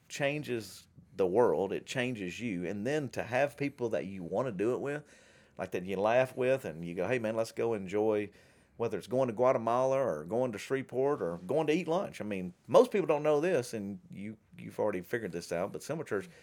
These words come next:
for twelve straight years, every Monday, we've eaten lunch together as a staff.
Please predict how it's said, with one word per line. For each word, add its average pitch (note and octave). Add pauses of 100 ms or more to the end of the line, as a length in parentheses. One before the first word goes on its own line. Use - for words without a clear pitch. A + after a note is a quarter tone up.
(200)
for F#3+
twelve D#3 (160)
straight -
years, F2+ (100)
every B2
Monday, G2+ (520)
we've A#2
eaten B2
lunch A#2
together E2+
as F2
a A2
staff. D3+